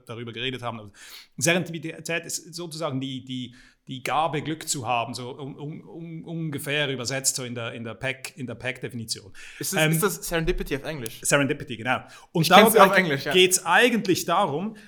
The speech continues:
Speaker 1: dass du, oder das Konzept, wie ich es verstehe für mich, ist, wir haben alle Glück. Oder wir haben wirklich, wir haben ein unglaublich privilegi-, äh, privilegierten, äh, äh, privilegiertes Umfeld, jetzt alle von uns, die hier sind. Ähm,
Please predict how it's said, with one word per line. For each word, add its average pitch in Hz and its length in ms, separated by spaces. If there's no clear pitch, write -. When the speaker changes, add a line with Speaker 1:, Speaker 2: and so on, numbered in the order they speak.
Speaker 1:
dass 175 300
du, 180 360
oder 180 120
das 160 120
Konzept, 190 320
wie 160 60
ich 208 300
es - 100
verstehe 170 320
für 147 80
mich, 170 320
ist, 160 240
wir 156 360
haben 196 140
alle 156 160
Glück. - 360
Oder 175 320
wir 208 120
haben 226 160
wirklich, 247 180
wir 196 80
haben 190 80
ein 208 80
unglaublich 220 640
privilegi-, 170 480
äh, 170 160
privilegierten, 165 680
äh, 131 460
äh, - 40
privilegiertes 156 560
Umfeld, 170 600
jetzt - 280
alle 175 300
von 185 140
uns, 175 160
die 143 100
hier 127 140
sind. 107 160
Ähm, 156 480